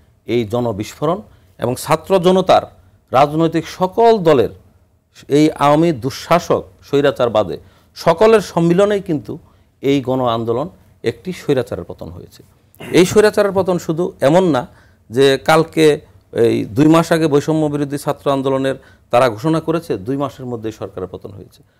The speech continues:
পতনটা তাদের নেতৃত্বে, তারা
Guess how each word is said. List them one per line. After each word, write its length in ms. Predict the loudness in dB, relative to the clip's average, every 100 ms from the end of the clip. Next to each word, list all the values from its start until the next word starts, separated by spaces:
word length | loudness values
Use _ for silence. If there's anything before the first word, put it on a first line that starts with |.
| _ _ -2
পতনটা 440 | 0 0 2 2 0 -4 _ _ _ -2
তাদের 300 | 4 4 4 0 _ _ -6 -4
নেতৃত্বে, 500 | -4 -6 -6 -4 -4 0
তারা 200 | 2